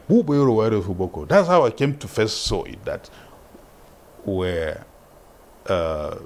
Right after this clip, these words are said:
scored seventy-five zero, seventy-five one. I was so shocked. So I tried to find out: Is it my own Buboyoro? Today, saying that the whole thing has gone global because it's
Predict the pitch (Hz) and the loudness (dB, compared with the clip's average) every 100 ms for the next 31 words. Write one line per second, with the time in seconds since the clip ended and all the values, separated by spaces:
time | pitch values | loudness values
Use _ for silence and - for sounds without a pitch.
0 | - - - - - - - 127 120 117 | -18 -20 -20 -20 -16 -10 -2 2 2 2
1 | - 110 92 90 101 - 110 110 107 - | -2 -2 -2 -4 -6 0 0 2 -2 -8
2 | - - - - - - - 98 98 85 | -20 -20 -20 -20 -20 -20 -12 -4 -2 -2
3 | - - - 113 101 107 123 120 98 85 | -4 -10 -4 -2 -2 0 2 2 -2 -6
4 | - - - - - - - - - - | -8 -18 -18 -16 -16 -16 -18 -20 -20 -20
5 | - - - - - - - - - - | -20 -20 -20 -20 -20 -20 -20 -20 -20 -20
6 | - - 117 110 110 165 147 - - - | -10 2 4 4 2 2 0 0 -2 0
7 | 160 - 202 208 123 135 110 113 113 98 | -2 0 -2 -2 -2 -2 0 -2 0 2
8 | 131 139 117 127 101 107 85 101 - - | 4 4 2 2 2 2 0 -6 -12 -20
9 | - - - - - - 120 160 196 214 | -20 -20 -20 -20 -8 -2 4 4 4 2
10 | 190 135 - 123 117 98 190 233 208 147 | 2 0 -4 0 0 4 4 4 2 -2
11 | 120 107 127 147 127 113 107 95 76 - | 0 0 2 2 4 4 4 2 -2 -10
12 | - - - - - - - 120 156 147 | -20 -20 -20 -20 -20 -8 -4 2 2 2
13 | 147 117 | -2 -4